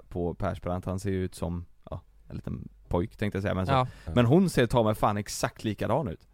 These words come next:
Speaker 1: Hon ser, alltså hon
Speaker 2: Hon har
Speaker 1: ser,
Speaker 2: alltid sett
Speaker 1: hon,
Speaker 2: ut så.
Speaker 1: hon ser inte ut, hon ser inte ut som att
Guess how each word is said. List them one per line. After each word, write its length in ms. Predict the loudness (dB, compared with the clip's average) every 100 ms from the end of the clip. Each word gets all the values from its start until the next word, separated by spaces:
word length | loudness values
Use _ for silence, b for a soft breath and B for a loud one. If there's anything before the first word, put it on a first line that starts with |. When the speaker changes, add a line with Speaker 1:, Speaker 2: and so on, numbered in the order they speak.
| _ 0
Speaker 1:
Hon 220 | 2 4
ser, 340 | 6 6 4 2
alltså 200 | 4 4
hon 100 | 4
Speaker 2:
Hon 100 | 6
har 80 |
Speaker 1:
ser, 80 | 8
Speaker 2:
alltid 300 | 8 6 2
sett 160 | 2 4
Speaker 1:
hon, 80 | 4
Speaker 2:
ut 100 | 6
så. 60 |
Speaker 1:
hon 120 | 4 6
ser 100 | 4
inte 140 | 6
ut, 120 | 4
hon 220 | 4 2
ser 160 | 2 2
inte 140 | 4
ut 100 | 2
som 100 | 4
att 100 | 2